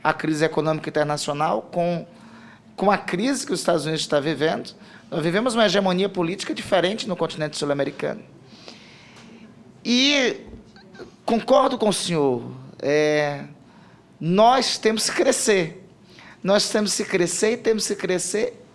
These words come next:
integradamente. Temos que crescer levando, temos que crescer dentro da perspectiva de que A América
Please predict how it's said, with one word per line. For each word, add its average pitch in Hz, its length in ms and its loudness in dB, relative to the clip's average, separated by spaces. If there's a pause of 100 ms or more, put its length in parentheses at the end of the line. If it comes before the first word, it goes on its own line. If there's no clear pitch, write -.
integradamente. 208 1200 2 (320)
Temos 180 280 0
que - 60 -12
crescer 185 460 0
levando, 220 580 2 (320)
temos 190 240 -2
que - 60 -8
crescer 202 240 0
dentro 220 160 -2
da 208 100 2
perspectiva 196 840 -4 (420)
de 180 160 -2
que 185 460 0 (760)
A 160 140 6
América 175 920 0